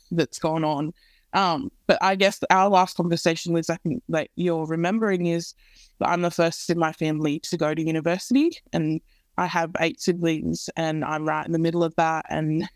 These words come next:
um, I, my mum started going to university, um, and just completed a year at, um, of university now. So, um,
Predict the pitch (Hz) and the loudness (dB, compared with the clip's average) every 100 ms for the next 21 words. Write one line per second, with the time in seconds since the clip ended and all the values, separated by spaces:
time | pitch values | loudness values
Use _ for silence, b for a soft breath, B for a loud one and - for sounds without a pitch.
0 | _ 165 156 - - - _ _ - 165 | _ -4 -2 -4 -8 -10 _ _ -4 -2
1 | 180 180 170 165 170 160 - 165 156 147 | 0 0 2 2 0 0 0 0 0 0
2 | 160 156 156 - 160 156 156 156 160 147 | -2 0 -2 -2 0 0 -2 -2 -2 -2
3 | 151 - - - _ - 160 151 139 143 | -2 -8 -16 -20 _ -4 0 0 2 2
4 | 160 160 - 165 151 151 151 147 151 151 | 2 0 -2 -2 0 0 0 0 0 0
5 | 151 - 156 - _ - - 165 156 - | 0 -4 -8 -8 _ -10 -4 -2 -2 -4
6 | 170 - _ - 180 175 175 160 156 156 | -6 -10 _ -2 0 2 0 0 0 -2
7 | - 160 156 151 143 151 - - 190 160 | 0 0 0 -2 -4 -10 -16 -2 0 2
8 | 156 - b b b - 175 156 135 175 | 0 -6 b b b 0 2 2 0 -4